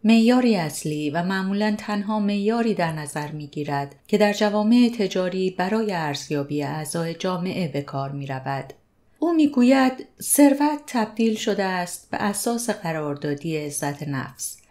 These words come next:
برای داشتن هر گونه جایگاه معتبری در جامعه، به دست آوردن ثروت الزامی شده است.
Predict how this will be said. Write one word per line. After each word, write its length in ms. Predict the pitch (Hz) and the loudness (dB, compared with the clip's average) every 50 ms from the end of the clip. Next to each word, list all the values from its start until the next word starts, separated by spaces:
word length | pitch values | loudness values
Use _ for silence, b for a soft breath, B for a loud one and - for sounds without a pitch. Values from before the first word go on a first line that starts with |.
| b b | b b
برای 380 | - 170 185 208 220 220 214 208 | 0 2 4 4 6 6 4 4
داشتن 480 | 214 208 196 196 - - - 254 254 247 | 4 2 0 0 -2 0 0 2 4 2
هر 320 | 226 233 226 247 247 247 | 2 2 0 -2 -2 -2
گونه 300 | 254 - 185 160 160 151 | -2 -4 -4 -4 -4 -4
جایگاه 600 | 143 - 151 147 147 147 143 151 151 151 160 165 | -4 -2 -2 -2 -2 -4 -4 -4 -6 -4 -6 -8
معتبری 720 | 151 151 151 151 156 - - 175 170 170 202 202 202 196 175 | -8 -8 -8 -10 -10 -6 -4 -4 -4 -2 -2 0 0 0 0
در 200 | 156 143 143 143 | 0 -2 -2 -2
جامعه، 640 | 139 - 156 147 143 147 156 143 - 196 196 196 202 - - - | -4 -4 -4 -4 -4 -4 -6 -6 -6 -6 -6 -6 -8 -8 -2 2
به 80 | 233 | 4
دست 280 | 233 233 233 233 - - | 4 4 4 2 0 0
آوردن 540 | 240 226 226 233 226 233 233 247 254 254 233 | 0 2 2 2 2 2 2 4 4 4 4
ثروت 640 | 240 - - 165 156 143 165 151 147 147 147 - - | 2 0 -4 -4 -4 -4 -4 -4 -4 -6 -8 -8 -6
الزامی 520 | - 165 160 151 135 - 151 139 139 143 143 | -4 -4 -4 -4 -4 -4 -4 -4 -4 -6 -8
شده 300 | - - 143 139 139 143 | -8 -8 -8 -6 -6 -6
است. 420 | 139 139 139 139 - - - - | -6 -8 -8 -10 -10 -14 -14 -16